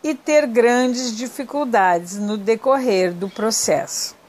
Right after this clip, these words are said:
Como já foi dito,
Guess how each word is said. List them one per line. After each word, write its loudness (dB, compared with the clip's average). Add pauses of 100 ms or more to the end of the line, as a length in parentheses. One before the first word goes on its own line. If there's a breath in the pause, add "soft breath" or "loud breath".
(880 loud breath)
Como 2
já 2
foi 0
dito, -6